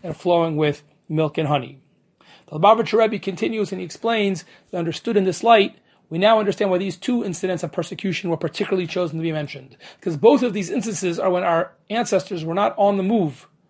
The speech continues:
or on the run. They were living in a place of permanent settlement and apparent security.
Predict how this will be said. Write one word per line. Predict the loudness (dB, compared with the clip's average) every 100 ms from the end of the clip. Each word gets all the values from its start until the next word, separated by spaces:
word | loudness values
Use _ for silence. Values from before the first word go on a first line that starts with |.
| _ _
or | 0
on | 4 4
the | 4
run. | 4 4 0 -10 _ _ _ -2
They |
were | 2
living | 2 2 2
in |
a | 0
place | 0 0 0
of | -4
permanent | -4 -2 -4 -4
settlement | -2 0 -2 -4 -8 _ _ _ _ -8
and | -6 -6
apparent | -10 -4 2 2 2 -2
security. | -10 0 4 4 2 -6 -20